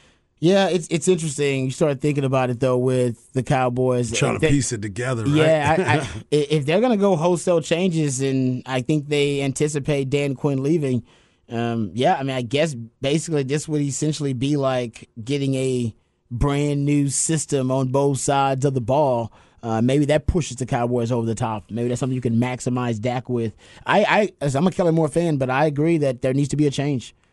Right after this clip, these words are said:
Speaker 1: And I think this could be it for Dak and Kellen Moore. That relationship, which has been very unique,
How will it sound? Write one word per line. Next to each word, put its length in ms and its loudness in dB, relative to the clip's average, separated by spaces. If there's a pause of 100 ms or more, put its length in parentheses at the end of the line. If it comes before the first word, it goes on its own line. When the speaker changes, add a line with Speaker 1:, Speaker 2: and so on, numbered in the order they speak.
(220)
Speaker 1:
And 500 -4 (220)
I 100 -6
think 320 0
this 280 -4
could 220 -2
be 180 2
it 120 -2
for 100 -4
Dak 380 -4 (320)
and 560 -4
Kellen 300 0
Moore. 400 -2
That 160 -2
relationship, 480 0
which 140 -2
has 100 -8
been 180 0
very 220 0
unique, 480 0